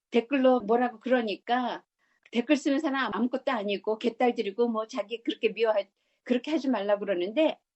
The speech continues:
어른들도 듣고 있다는 거 명심하라고. 그리고 개딸 함부로 보지 말고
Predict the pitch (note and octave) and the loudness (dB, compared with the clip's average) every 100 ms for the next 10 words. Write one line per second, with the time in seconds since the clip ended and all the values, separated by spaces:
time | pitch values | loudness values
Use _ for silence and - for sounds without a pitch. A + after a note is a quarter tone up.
0 | _ - G#3+ C4+ D#4+ D#4 D4 C#4 - A3+ | _ 4 8 8 6 4 4 -2 -6 -6
1 | C4 A3 A#3 G3+ F#3+ F#3+ G3+ F#3 F#3 G3 | -4 -4 -4 -6 -6 -2 -2 -2 -6 -8
2 | A3+ G3+ G3 D#3+ - D#3+ _ _ _ _ | -10 -12 -10 -10 -10 -10 _ _ _ _
3 | _ _ _ _ _ _ _ _ - A#3 | _ _ _ _ _ _ _ _ -2 -2
4 | A#3+ A#3 - A#3+ C4 A#3+ G#3+ G3 - F#3 | -2 -2 0 0 0 -2 -4 -6 -6 -4
5 | E3 D#3+ - E3 | -2 -4 -4 -6